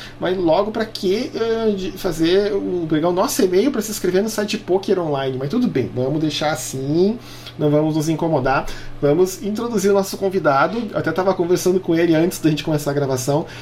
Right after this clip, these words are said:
que se tem uma pessoa na internet brasileira, especialmente na internet cristã brasileira, que pode dizer que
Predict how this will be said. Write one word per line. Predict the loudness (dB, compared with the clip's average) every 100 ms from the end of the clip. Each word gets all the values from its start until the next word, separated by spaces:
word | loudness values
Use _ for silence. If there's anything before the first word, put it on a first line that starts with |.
| -12
que | -6
se | -2 0
tem | 2 4
uma | 4 4
pessoa | 2 0 0 2 4 2 0 -2
na | -2
internet | 0 -2 -2 -4 -2
brasileira, | -2 0 2 2
especialmente | 2 0 2 2 4 2 0 -4 0
na | 0 2 0 0
internet | -2 -2 -4 -4
cristã | -4 -2 -2
brasileira, | 0 0 2 2 0 -8 -16 -16 -18 -12
que | -8
pode | -6 -2 -2 0 0
dizer | 0 2 2 2
que | 0 -4